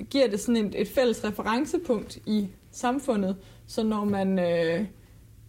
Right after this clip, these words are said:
går ned i supermarkedet, eller går rundt på gaden, man stopper op og kigger på det samme. Man interagerer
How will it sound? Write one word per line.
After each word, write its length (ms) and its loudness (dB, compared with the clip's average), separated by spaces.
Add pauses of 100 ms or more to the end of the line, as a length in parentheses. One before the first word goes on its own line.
går 160 4
ned 160 4
i 20 -2
supermarkedet, 800 0
eller 240 2
går 140 -2
rundt 240 0
på 100 -4
gaden, 540 0
man 120 -2
stopper 340 -2
op 220 -2
og 100 -4
kigger 260 0
på 180 0
det 140 0
samme. 500 0 (420)
Man 180 0
interagerer 760 0